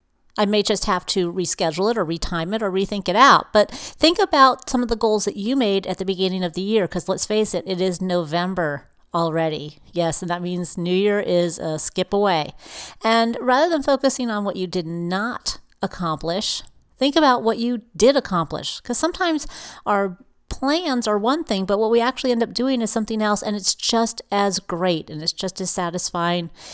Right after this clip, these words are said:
and just as important. Now, it seems like I may have gotten a little off topic, but I haven't really, because what we're talking about is lifestyle maintenance for your weight loss, for getting in shape, and realizing that it's not gonna be easy,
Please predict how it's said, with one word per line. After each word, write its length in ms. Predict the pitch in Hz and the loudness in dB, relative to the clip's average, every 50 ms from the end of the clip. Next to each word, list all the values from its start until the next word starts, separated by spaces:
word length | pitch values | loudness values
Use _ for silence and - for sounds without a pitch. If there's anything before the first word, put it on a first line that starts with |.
| - - - | -18 -10 -4
and 440 | - - 175 170 175 175 170 165 165 | -2 -2 -2 -2 -2 -6 -8 -8 -8
just 280 | - - 180 175 - | -6 -4 -4 -4 -4
as 160 | - 202 185 202 | -4 -4 -2 -2
important. 520 | 220 220 - - 226 269 262 160 143 - - _ - - - - _ _ _ _ _ _ _ _ _ _ _ _ _ _ _ - | -4 -4 -2 0 0 0 0 -2 -8 -12 -16 _ -20 -20 -20 -20 _ _ _ _ _ _ _ _ _ _ _ _ _ _ _ -8
Now, 160 | - 220 208 196 | -2 0 0 0
it 80 | 185 | 0
seems 240 | - - 339 349 339 | 0 -2 -4 0 0
like 140 | 302 - - | 2 2 2
I 60 | 226 | 2
may 100 | 208 208 | 2 2
have 140 | 196 190 196 | 0 2 2
gotten 180 | 202 190 185 | 0 -2 0
a 40 | 185 | -2
little 180 | 175 190 180 180 | -2 0 2 2
off 180 | 175 160 - | 0 0 -2
topic, 380 | - - 160 160 - 202 214 - _ | -4 -2 -2 0 0 -2 -6 -4 _
but 220 | - 190 185 - | -2 -2 -2 -2
I 120 | - 202 214 | -4 -4 -2
haven't 360 | 233 262 311 311 320 262 233 | 0 -2 0 0 -2 -4 -4
really, 500 | 214 214 220 226 226 226 196 160 156 156 - - - - - - | -6 -6 -4 -4 -2 -2 0 -2 -2 -4 -6 -12 -16 -16 -12 -2
because 220 | - 233 247 240 | 0 0 2 2
what 100 | 277 294 | 0 0
we're 140 | 320 339 294 | -2 -4 -4
talking 400 | - - 269 247 247 - 262 240 | -2 0 2 2 2 0 -2 -4
about 360 | 220 202 190 180 180 180 - | 0 2 4 4 4 2 0
is 240 | 185 180 175 170 - - | -2 -2 -2 -2 -4 -4
lifestyle 760 | 190 180 180 180 190 208 202 - - - 214 208 208 202 190 | -4 -2 0 0 0 0 -2 -4 -4 -2 -2 0 0 0 -2
maintenance 680 | 185 175 175 175 165 185 180 185 - - - - - - - - - _ | -2 -4 -6 -6 -6 -6 -6 -4 -2 -2 -2 -2 -4 -6 -10 -18 -20 _
for 480 | - - - 202 185 175 175 175 170 - | -20 -8 -4 -2 0 0 0 0 -2 -4
your 380 | - - - 190 185 175 175 180 | -8 -10 -6 -4 -4 -4 -4 0
weight 280 | 170 185 180 190 - | 2 2 2 2 2
loss, 360 | 196 190 185 180 175 180 - | 0 0 0 0 0 0 -2
for 280 | - - 170 165 175 165 | -4 -4 -6 -6 -6 -6
getting 320 | 160 - 190 185 180 175 | -4 -4 -2 -2 -2 -2
in 140 | 175 170 160 | -4 -4 -4
shape, 600 | 156 - - - 294 285 226 156 - - _ - 180 - - | -4 -4 -2 0 0 2 2 0 -2 -4 _ -18 -20 -10 -6
and 340 | - 180 175 175 175 180 180 | -4 -2 -2 -2 -4 -4 -2
realizing 440 | 196 202 196 190 185 185 175 175 175 | -2 0 0 0 0 0 -2 -2 -4
that 160 | 180 170 165 | -4 -4 -4
it's 180 | 170 160 - | -4 -6 -6
not 240 | - 175 170 165 175 | -6 -4 -6 -6 -6
gonna 160 | - 208 220 | -6 -6 -4
be 240 | 226 233 214 - 175 | -2 -2 -4 -2 -2
easy, 380 | 165 160 156 190 214 262 277 | -2 -2 -2 -2 -4 -4 -6